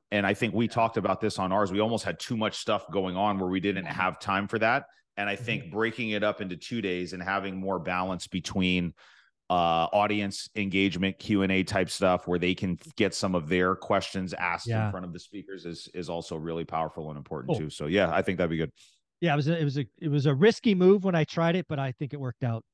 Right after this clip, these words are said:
Speaker 2: so well. And oh, by the way, I, I actually got the video recorded. I'm loading it up in my course for free, the eight
Speaker 1: Nice.
Speaker 2: hours or nine hours or whatever it was. So it's going in the course for free. Then there are these cards, uh, that I have. Um,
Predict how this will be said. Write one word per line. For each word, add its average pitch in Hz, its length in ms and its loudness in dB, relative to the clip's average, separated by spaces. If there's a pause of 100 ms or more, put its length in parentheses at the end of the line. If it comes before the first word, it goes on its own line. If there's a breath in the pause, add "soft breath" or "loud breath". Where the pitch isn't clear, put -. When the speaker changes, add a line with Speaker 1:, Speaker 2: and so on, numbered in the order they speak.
Speaker 2:
so 127 180 0
well. 117 280 2
And 139 120 6
oh, 175 60 8
by 180 160 8
the 165 80 8
way, 170 200 10
I, 143 120 6 (240)
I 147 140 2
actually 160 260 0
got 143 240 -2
the 165 80 -2
video 147 300 0
recorded. 160 500 -2
I'm 139 200 -8 (280)
loading 156 320 -2
it 151 100 0
up 147 180 -2
in 143 80 -6
my 123 160 -4
course 143 440 -4
for 123 100 -10
free, 131 380 -4 (460)
the 135 80 0
eight 139 180 2
Speaker 1:
Nice. - 20 4
Speaker 2:
hours 127 380 4
or 120 100 -4
nine 123 220 0
hours 120 320 -2
or 120 40 -4
whatever 117 280 -2
it - 80 -12
was. 117 220 -4
So 127 120 -4
it's 110 140 -8
going 117 180 -2
in 117 100 -2
the 113 80 -4
course 117 280 -6
for - 160 -10
free. 120 280 -6 (440 soft breath)
Then 220 180 6
there 262 180 10
are 233 60 10
these 226 220 6 (180)
cards, 226 560 4 (180)
uh, 196 180 6
that 202 120 4
I 202 80 8
have. 214 260 6 (280)
Um, 143 440 -2